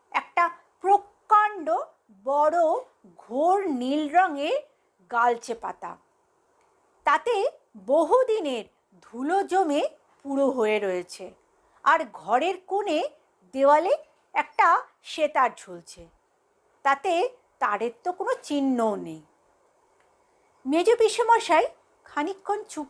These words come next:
করে দাঁড়িয়ে থাকলেন, দেওয়ালের দিকে পিঠ করে যাতে পিছন দিক থেকে হঠাৎ কিছুতে এসে না পড়ে। কিন্তু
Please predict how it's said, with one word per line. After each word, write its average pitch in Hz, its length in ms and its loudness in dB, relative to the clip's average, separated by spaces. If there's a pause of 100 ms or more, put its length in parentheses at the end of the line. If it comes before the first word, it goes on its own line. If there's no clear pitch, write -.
করে 339 220 -2
দাঁড়িয়ে 208 400 -2
থাকলেন, 175 460 -14 (840)
দেওয়ালের 330 640 2
দিকে 415 300 -8 (260)
পিঠ 330 240 -10 (140)
করে 277 280 -2 (440)
যাতে 370 380 -2 (500)
পিছন 339 500 -8
দিক 403 280 -4
থেকে 381 400 -6 (380)
হঠাৎ 294 380 4 (120)
কিছুতে 339 520 -8
এসে 220 340 -8 (280)
না 226 560 0
পড়ে। 175 320 -16 (1040)
কিন্তু 359 880 0